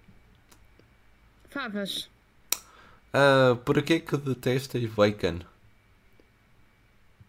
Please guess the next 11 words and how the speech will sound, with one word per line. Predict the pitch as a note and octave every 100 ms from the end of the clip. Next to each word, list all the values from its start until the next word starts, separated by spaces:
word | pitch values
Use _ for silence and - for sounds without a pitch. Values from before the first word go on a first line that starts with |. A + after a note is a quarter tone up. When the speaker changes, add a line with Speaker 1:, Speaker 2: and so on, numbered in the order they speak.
| -
Speaker 1:
Ai, | B3+ B3
é | A#3
horrível. | A#3 A#3+ G#3 F#3+ G3 - -
Speaker 2:
<laughs> | G#2 - - - - B2+ - - - - - - - - - -
Speaker 1:
Ai, | A#3+ A#3 G#3+ G#3+
odeio, | A3 G#3 F#3+ F#3
Speaker 2:
Ok. | G#3+ A3+ A3
Speaker 1:
tipo, | G#3 F#3+ G#3
não. | A3 G3 G#3 G#3+ - _ _ _ _ _ - - - -
Speaker 2:
Mas, | C3+ D3+ B2+ - - _ _ _ _ _ _ _ _ _ _
ah, | F#2+